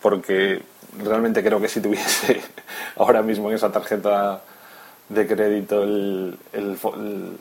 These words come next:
los fondos suficientes, probablemente ya lo estaría instalando sin hacer los pasos previos de copa se-, de se-, de copia de seguridad, etcétera. Así que bueno, a partir de ahora lo que me dedicaré es a preparar la instalación de, de Mountain Lion como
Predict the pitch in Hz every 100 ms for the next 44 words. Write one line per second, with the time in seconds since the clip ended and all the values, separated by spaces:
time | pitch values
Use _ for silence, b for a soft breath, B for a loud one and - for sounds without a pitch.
0 | - 101 101 113 110 - 101 101 127 123
1 | - - 104 107 107 95 95 110 107 -
2 | 101 104 - 107 113 120 120 123 - -
3 | - - - - - 104 104 98 98 101
4 | 110 107 104 - - 101 - 107 107 98
5 | 92 101 101 104 98 98 101 104 95 -
6 | 101 98 113 101 104 104 104 101 107 101
7 | 101 90 85 - - 87 87 90 - -
8 | - - 90 87 92 98 95 98 104 101
9 | 95 95 92 92 92 98 107 101 - -
10 | B B B B B B B B 113 107
11 | 107 104 113 110 113 110 - 107 104 117
12 | 107 101 98 98 92 87 95 107 110 101
13 | 107 120 123 120 110 95 95 92 92 90